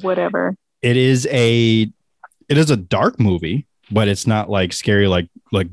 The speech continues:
Speaker 2: ghouls and goblins and supernatural stuff. It's just, like, a noir film where carny folk are in-, involved. So if that scares you,
Speaker 1: Mm-hmm.
Speaker 2: then, but not in a
Speaker 1: Mm-hmm.
Speaker 2: creepy way.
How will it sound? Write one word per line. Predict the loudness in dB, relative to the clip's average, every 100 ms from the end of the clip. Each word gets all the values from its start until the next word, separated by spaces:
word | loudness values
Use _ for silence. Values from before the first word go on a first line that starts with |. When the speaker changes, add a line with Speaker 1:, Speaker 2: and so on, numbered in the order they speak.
| -6 2
Speaker 2:
ghouls | 4 4 2 2
and | 2 2
goblins | 0 0 0 0 -2
and | -4
supernatural | -4 -4 -4 -4 -4
stuff. | -6 -4 -4 -6 -12 -20 -20 -12
It's | -6 -4 -2
just, | -2 -2 -2 -4
like, | -4 -6 -18 _ -20 -4
a | -2 0 0 -2
noir | 2 4 4 4 2 0
film | -2 -4 -2 -4 -8 _ _ _ _ _ _
where | -4 0 2 2 2 0 -4 _ _ _ -20 _ _ _ _ _ -20 -4
carny | 0 4 4
folk | 2 0 2
are | 2 0
in-, | 0 0
involved. | 2 2 0 -2
So | -2 -4
if | -2
that | -2 -2
scares | -4 -2 2 2
you, | 2
Speaker 1:
Mm-hmm. | 0
Speaker 2:
then, | -2 -4 -10 _ _
but | 0 2
not | 2 2
in | 2
a |
Speaker 1:
Mm-hmm. | 2
Speaker 2:
creepy | 0 2 0
way. | -2 -6